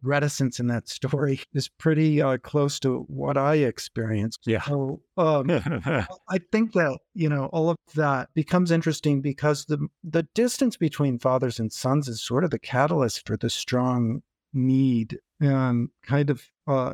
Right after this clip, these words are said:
Speaker 1: desire for connection that I think is in a lot of,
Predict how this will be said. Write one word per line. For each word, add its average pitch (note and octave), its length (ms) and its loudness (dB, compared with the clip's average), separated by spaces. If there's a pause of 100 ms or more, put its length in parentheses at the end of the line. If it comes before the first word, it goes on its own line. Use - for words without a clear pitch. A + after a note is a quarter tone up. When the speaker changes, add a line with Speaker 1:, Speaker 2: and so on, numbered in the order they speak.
Speaker 1:
desire C3+ 500 2
for A#2 160 -2
connection A#2+ 600 0
that G#2 140 -4
I B2+ 160 2
think D#3 340 0
is D3 400 -2
in D3 180 2
a D3+ 60 2
lot C3 320 2
of, B2 220 -2